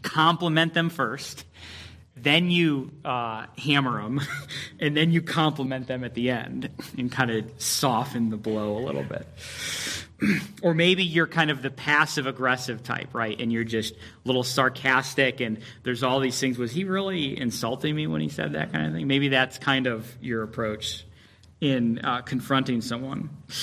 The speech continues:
Paul adopts none of these strategies. <clears throat> He begins the letter of First Corinthians in a very intentional ma-, uh, manner. And remember, we saw last week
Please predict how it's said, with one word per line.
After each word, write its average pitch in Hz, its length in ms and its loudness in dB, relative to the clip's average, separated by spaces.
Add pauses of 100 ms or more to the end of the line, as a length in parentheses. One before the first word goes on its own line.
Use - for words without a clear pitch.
(580)
Paul 185 600 4 (1040)
adopts 156 440 4
none 170 200 4
of 165 100 -2
these 143 180 -4
strategies. 139 880 0
<clears throat> - 40 -16 (1400)
He 196 240 4
begins 185 800 0
the 160 180 2
letter 156 400 4
of 131 100 -2
First 160 360 0
Corinthians 131 640 2
in 156 160 2
a 139 60 2
very 165 440 2
intentional 151 640 -2
ma-, 127 260 0
uh, 123 200 0
manner. 135 360 0
And 139 140 0
remember, 160 400 4
we 151 140 0
saw 156 320 2
last 147 340 2
week 139 340 0